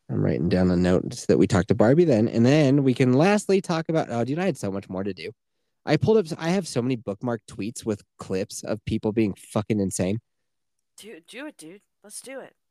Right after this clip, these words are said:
Speaker 1: Let's do a couple of 'em. Um, real quick, though, I know that you wanted to talk about, you watched some fucking anime show on H B O that you are in love with.
Speaker 2: Oh, my God. <sighs> Oh, my God. Okay.
Speaker 1: Do it quick, though. Vex, do it quick.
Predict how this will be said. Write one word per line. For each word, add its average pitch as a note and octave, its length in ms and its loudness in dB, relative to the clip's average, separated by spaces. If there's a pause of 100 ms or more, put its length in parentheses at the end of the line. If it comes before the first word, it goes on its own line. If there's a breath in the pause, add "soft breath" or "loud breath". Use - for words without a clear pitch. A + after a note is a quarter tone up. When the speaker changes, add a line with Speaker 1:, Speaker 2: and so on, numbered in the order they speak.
(140)
Speaker 1:
Let's F#3+ 120 4
do B3+ 120 6
a - 40 4
couple C3+ 260 2
of C#3 80 0
'em. B2 60 -8
Um, D#3 400 -2
real G3 160 2
quick, D3+ 200 -4
though, D3+ 140 4
I C#3 120 -2
know D3 140 2
that C#3 120 0
you B2 160 -4
wanted B2 240 -4
to A2+ 80 -18
talk A2+ 240 -14
about, A#2 180 -6
you B2 140 -12
watched A#2 280 -4
some A2 300 -2
fucking A2+ 300 -8
anime A#2+ 360 -10
show C3+ 240 0
on G#2+ 100 -2
H G#2+ 180 -4
B A2+ 160 2
O A#2+ 120 4
that B2 160 0
you A#2 200 4
are A2+ 140 2
in A2 80 0
love A#2 200 2
with. C3+ 180 -4
Speaker 2:
Oh, C#4 580 -10
my A3 160 -14 (300)
God. G#3+ 100 -20 (1000)
<sighs> - 380 -12 (680 loud breath)
Oh, F#3+ 360 -10
my E3 100 -16
God. - 220 -12
Okay. E3 220 -12
Speaker 1:
Do G3 140 6
it G#3 80 0
quick, B3+ 220 0
though. A2+ 260 -4 (180)
Vex, D3+ 280 -6
do G#3+ 120 -2
it G#3+ 60 -4
quick. G3 300 -8